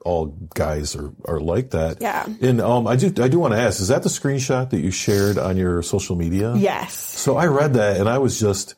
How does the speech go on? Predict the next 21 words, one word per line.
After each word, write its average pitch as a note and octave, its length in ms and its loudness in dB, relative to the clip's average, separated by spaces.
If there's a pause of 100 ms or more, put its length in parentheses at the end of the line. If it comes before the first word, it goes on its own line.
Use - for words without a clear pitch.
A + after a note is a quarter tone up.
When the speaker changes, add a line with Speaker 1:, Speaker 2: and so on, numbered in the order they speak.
(320)
Speaker 1:
um, A#2 200 2
it D3+ 240 0
took - 240 -2
me A#2+ 160 4
back E2+ 440 -2
because, F#2 640 0 (400)
um, F2+ 400 0
I G2+ 120 2
went A#2 160 0
to G#2+ 60 0
basic G#2+ 200 0
training G2 240 0
in F#2 60 0
San F2 220 0
Diego F2 420 2
and F#2 180 0
then F2+ 80 2
I F2+ 80 2
went F2 220 -2
to G#2 100 -6
my, E2 360 0